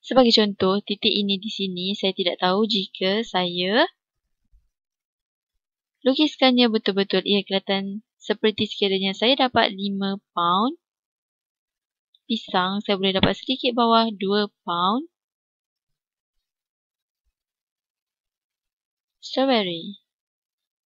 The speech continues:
Itu adalah apa yang ia katakan. Saya dapat tiga pound strawberry jika saya dapat betul-betul tiga pound strawberry. Saya akan dapat satu pound pisang.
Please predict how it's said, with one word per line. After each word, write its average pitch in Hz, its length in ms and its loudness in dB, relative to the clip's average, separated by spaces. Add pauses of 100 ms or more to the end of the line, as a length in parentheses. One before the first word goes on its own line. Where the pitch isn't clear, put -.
Itu 202 160 0
adalah 190 320 0
apa - 160 -12
yang 180 100 -2
ia 180 220 -8
katakan. 185 400 -8
Saya 185 240 -4
dapat 185 160 -8
tiga 277 240 -2
pound 285 240 0
strawberry 247 400 2
jika 226 240 -4
saya 208 400 0
dapat 190 400 0
betul-betul 208 1040 0 (4000)
tiga 190 240 -2
pound 180 240 -6
strawberry. 196 480 0
Saya 185 240 -4
akan 185 240 -6
dapat - 240 -2
satu 247 400 -4
pound 202 240 -2
pisang. 226 640 0